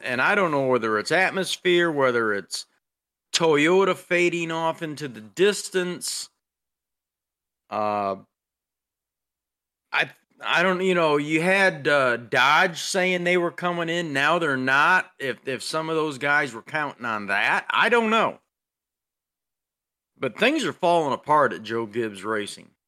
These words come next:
for whatever reason. <sighs>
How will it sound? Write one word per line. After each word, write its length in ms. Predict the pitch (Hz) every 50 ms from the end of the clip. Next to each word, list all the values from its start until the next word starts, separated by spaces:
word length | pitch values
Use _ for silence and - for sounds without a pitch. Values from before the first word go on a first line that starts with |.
| _ _ _ _ _ _ _ _ _ _ _ _ -
for 180 | - 139 127
whatever 480 | 120 123 135 131 131 127 120 110 113 107
reason. 480 | 107 107 104 101 92 82 85 82 - _ _ _ _ _ _ _ _ _ _ - - - _ _ _ _ _ _ _ _ _ _ _ _ _ _ _ _ _ _ _ _ _ _ _ _ _ _ _ _ _ _ _ _ _ _ _ _ _ _ _ _ _ _ _ _ _ _ _ _ _ _ _ - - - _ _ _ _ _ _ _ _
<sighs> 60 | -